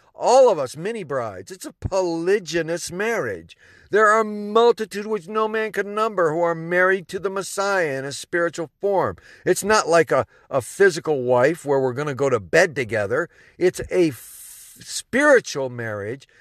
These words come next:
that is symbolized by the physical marriage, which Paul writes about in the scripture, and he says, "It's a mystery that I speak to you, a Messiah and his congregation that he's gathering, that is like a husband and his wives."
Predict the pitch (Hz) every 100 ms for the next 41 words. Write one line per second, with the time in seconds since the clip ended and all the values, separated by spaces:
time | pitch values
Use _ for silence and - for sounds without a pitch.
0 | _ - 180 185 165 - - 196 294 294
1 | 196 160 139 139 - 147 139 123 120 -
2 | - 185 147 - 127 113 104 90 95 156
3 | - - _ 185 233 - _ _ - 240
4 | 294 220 190 - 185 196 208 175 190 180
5 | - 269 - 190 170 190 180 185 214 202
6 | 196 240 330 - - 359 247 196 175 156
7 | 151 - - - 165 131 - 135 131 113
8 | 160 - - - 196 214 214 - - 240
9 | 302 277 233 208 214 196 - 214 220 214
10 | 202 190 269 - 214 196 190 165 143 226
11 | 262 262 160 131 117 147 - _ _ -
12 | 196 208 190 190 240 285 247 185 165 156
13 | 208 175 214 226 190 185 170 202 208 190
14 | 233 277 302 269 147 110 104 104 82